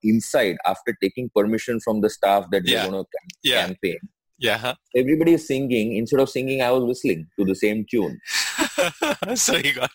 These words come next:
Speaker 2: slapped?
Speaker 1: So this guy comes from behind, catches hold of my collar for the apron,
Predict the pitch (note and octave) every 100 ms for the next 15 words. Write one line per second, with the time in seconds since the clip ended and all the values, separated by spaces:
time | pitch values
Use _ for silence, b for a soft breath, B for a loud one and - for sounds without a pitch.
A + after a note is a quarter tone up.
0 | - - B2+ C#3+ - B2 A#2 G#2+ B2 D3
1 | C#3+ C3+ C#3 C#3+ C3 G#2+ G#2+ B2+ G#2 A2+
2 | A2 F2+ - B2 A2+ A2+ A2 G#2+ G#2+ G2+
3 | - F3+ G2+ F#2 - F2+ F#2 D2 G2+ -
4 | A#2 G2 G#2+